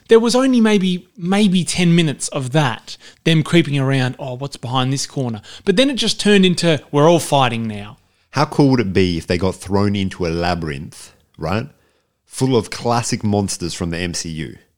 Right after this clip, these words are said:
Speaker 2: Like, ones that we don't know about, but people from the comics know about, right? And those guys have to team up to actually beat them.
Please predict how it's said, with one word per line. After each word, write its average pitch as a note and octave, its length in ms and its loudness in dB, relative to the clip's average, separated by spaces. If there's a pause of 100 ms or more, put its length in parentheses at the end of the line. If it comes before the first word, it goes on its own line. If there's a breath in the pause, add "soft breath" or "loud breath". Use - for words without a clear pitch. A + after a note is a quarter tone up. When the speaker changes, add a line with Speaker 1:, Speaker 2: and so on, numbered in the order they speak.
(240)
Speaker 2:
Like, E2+ 160 -8
ones A2+ 260 0
that F2+ 160 -2
we G#2+ 220 2
don't G2 320 -2
know F#2 100 -2
about, F2 240 -2
but F#2 140 -14
people F#2+ 260 -8
from F2+ 140 -6
the E2+ 80 -8
comics E2 320 -8
know F2+ 160 -4
about, C2+ 240 -12
right? A#2+ 260 -4 (800 soft breath)
And G2+ 240 -2
those A2 400 0
guys G2+ 300 -2
have G2+ 220 -8
to - 120 -14
team A2 360 0
up E2 280 -6 (200)
to G2+ 80 -8
actually F2+ 380 -8
beat F2+ 340 -8
them. C2 180 -18